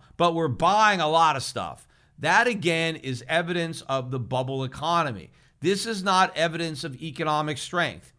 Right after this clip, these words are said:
The strength is happening outside the United States. The strong economies are the ones that are producing all those goods that are being loaded up on containers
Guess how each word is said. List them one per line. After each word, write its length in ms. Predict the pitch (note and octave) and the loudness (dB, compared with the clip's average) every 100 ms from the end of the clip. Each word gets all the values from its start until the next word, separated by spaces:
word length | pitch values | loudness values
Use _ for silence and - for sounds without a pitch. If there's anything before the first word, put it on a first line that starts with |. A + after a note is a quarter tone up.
| - | -6
The 140 | C3+ | -6
strength 480 | - - G#3+ C4 A3+ | -4 0 0 0 -2
is 180 | E3+ B2 | -4 0
happening 460 | D3+ D3+ D3+ D3+ D3 | 0 0 -2 -4 0
outside 680 | D#3+ D#3+ - F#3 A3 A3 D3 | 0 -2 0 4 4 4 2
the 80 | |
United 340 | C3+ B2 A#2+ G#2 | 0 2 0 -2
States. 420 | - A#2 E2+ - - | -6 -8 -8 -14 -6
The 120 | C#3+ | -4
strong 440 | - G#3+ A#3 B3 | -2 2 2 2
economies 760 | F3 B2+ F#3 B3 A3 C#3+ C#3 - - | -2 -2 2 4 4 0 -4 -10 -12
are 160 | - E3 | 0 2
the 80 | E3+ | 2
ones 300 | E3+ F#3+ E3 | 0 0 0
that 100 | D#3+ | -2
are 60 | |
producing 600 | D3+ F3 E3+ B3+ - F#3 | -2 -4 -2 -2 -2 -2
all 220 | D#3 F3 E3+ | 0 2 2
those 260 | D#3+ C3+ | 0 -2
goods 680 | A2 A3 C4 F3 D#3+ D3+ - - - | 2 6 6 6 4 0 -8 -12 -4
that 120 | D#3+ | 0
are 80 | E3+ | 2
being 220 | D3+ F3+ | 2 0
loaded 360 | E3 E3+ G3 F3+ | 0 0 2 4
up 200 | F3+ F3 | 2 4
on 160 | E3 C3+ | 0 0
containers 840 | D#3 C3 F#3+ A#3+ A3 D#3 D#3+ | -6 -6 -6 -4 -2 -2 -2